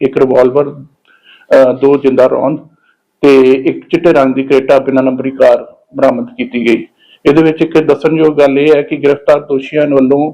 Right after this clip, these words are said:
ਇਹ ਵੈਪਨ ਜਿਹੜਾ ਸੀਗਾ, ਇਹ ਇੱਕ ਵੈਪਨ ਇਹਨਾਂ ਚੋਂ, ਇਹ ਹੁਸ਼ਿਆਰਪੁਰ ਤੋਂ ਚੋਰੀ ਕੀਤਾ ਗਿਆ ਸੀ, ਜਿਸ ਤੇ ਇੱਕ ਮੁਕੱਦਮਾ ਦੋ ਸੌ ਤਰੇਹਠ ਦੋ ਹਜ਼ਾਰ ਬਾਈ ਦਾ,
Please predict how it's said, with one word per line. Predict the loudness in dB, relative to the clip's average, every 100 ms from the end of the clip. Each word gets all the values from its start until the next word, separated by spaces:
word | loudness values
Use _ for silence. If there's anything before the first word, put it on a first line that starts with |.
| _ 0
ਇਹ | 2
ਵੈਪਨ | 4 2 0 -4 -6 -10 _ _ -6
ਜਿਹੜਾ | 0 2 2
ਸੀਗਾ, | 0 2 2 0
ਇਹ | -2 0 -2 -4 -10 _ _ _ -2
ਇੱਕ | 0
ਵੈਪਨ | 0 2 2 2
ਇਹਨਾਂ | 2 0
ਚੋਂ, | -2 -4 -12 _ _ -2 2
ਇਹ | 2 2
ਹੁਸ਼ਿਆਰਪੁਰ | -4 -8 -8 0 0 2 0 -2
ਤੋਂ | -2
ਚੋਰੀ | 0 -2
ਕੀਤਾ | -4 0 0
ਗਿਆ | 2 0
ਸੀ, | -2
ਜਿਸ | -4 -6
ਤੇ | -2 -2 0
ਇੱਕ | -2 -4 -6 -6
ਮੁਕੱਦਮਾ | -12 -4 0 2 2
ਦੋ | 0 0 0
ਸੌ | 2 0
ਤਰੇਹਠ | 0 0 -2 -6
ਦੋ | -6 2 2
ਹਜ਼ਾਰ | 4 0
ਬਾਈ | 2 0 0
ਦਾ, | -4 -6